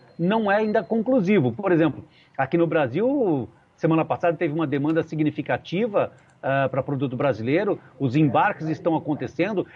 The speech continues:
Esta semana tivemos uma movimentação,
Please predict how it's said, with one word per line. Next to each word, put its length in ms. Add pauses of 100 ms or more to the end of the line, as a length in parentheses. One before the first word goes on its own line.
Esta 300
semana 680 (260)
tivemos 420
uma 120
movimentação, 680